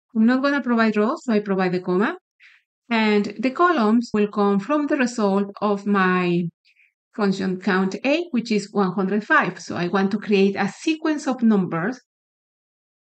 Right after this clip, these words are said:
from one to one hundred five with an step increase of one. So the step increase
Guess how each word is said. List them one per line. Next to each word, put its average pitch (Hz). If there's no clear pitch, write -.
from 240
one 254
to 214
one 226
hundred 277
five 180
with 233
an 214
step 262
increase 226
of 208
one. 190
So 208
the 208
step 302
increase 294